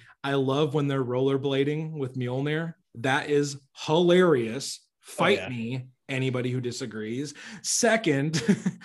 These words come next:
Speaker 1: <laughs> I love that Thor's, the, the, the, the seed of Thor's growing apart with her is that he's afraid to lose her.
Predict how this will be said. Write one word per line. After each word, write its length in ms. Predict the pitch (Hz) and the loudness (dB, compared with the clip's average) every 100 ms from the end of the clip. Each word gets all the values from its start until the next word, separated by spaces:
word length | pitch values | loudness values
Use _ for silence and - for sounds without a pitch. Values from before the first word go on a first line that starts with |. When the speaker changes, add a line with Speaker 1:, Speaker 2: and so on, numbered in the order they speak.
| 240 233 | -14 -14
Speaker 1:
<laughs> 540 | _ _ _ _ _ - | _ _ _ _ _ -2
I 100 | 180 | -2
love 460 | 185 208 254 254 | 0 -2 -4 -2
that 280 | 220 151 - - - | -2 -2 -6 -16 -4
Thor's, 640 | 175 175 214 233 220 - - _ _ _ _ _ - | 2 4 4 4 0 -8 -12 _ _ _ _ _ -6
the, 160 | 165 170 | -4 -4
the, 360 | 165 156 143 | -6 -2 -2
the, 440 | 139 147 147 135 - | -2 -2 -2 -2 -4
the 140 | 151 | -4
seed 720 | 135 - 247 240 170 127 127 123 _ _ _ | -4 -4 -2 0 0 0 -2 -8 _ _ _
of 300 | 151 151 - | 0 0 0
Thor's 520 | 175 165 170 160 139 - _ _ - _ _ _ 185 | -2 0 0 -2 -4 -14 _ _ -20 _ _ _ -8
growing 380 | 135 147 180 165 | -2 0 0 -2
apart 540 | 127 - 131 180 - | -6 -8 -4 -4 -4
with 140 | 214 | -6
her 360 | - 233 233 233 _ _ _ _ _ _ _ _ _ _ | -6 -6 -6 -8 _ _ _ _ _ _ _ _ _ _
is 280 | 170 180 151 | 2 2 2
that 300 | 165 151 - | 0 -2 -4
he's 240 | - 170 151 | -6 -4 -2
afraid 500 | - - 175 190 180 | -4 -4 0 0 0
to 100 | 156 | -2
lose 360 | 127 127 127 - | -2 -2 -4 -6
her. 240 | - - | -12 -20